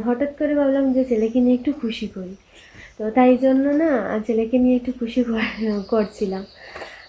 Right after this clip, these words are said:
আর সেটা এতটা ভিউজ পাবো বলে আমি না, আমার এই যে পঁচিশশো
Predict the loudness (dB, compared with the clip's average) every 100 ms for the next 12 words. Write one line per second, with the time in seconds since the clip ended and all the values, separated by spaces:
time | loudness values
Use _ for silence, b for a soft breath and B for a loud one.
0 | -8 -4 -4 -2 0 0 0 0 -2 -8
1 | -16 _ -2 -2 0 0 2 2 4 2
2 | 2 2 2 4 2 0 -12 -6 -4 -2
3 | -2 0 -2 -2 -2 -2 -2 -6 -12 B
4 | B B 0 4 6 6 2 0 0 0
5 | -2 0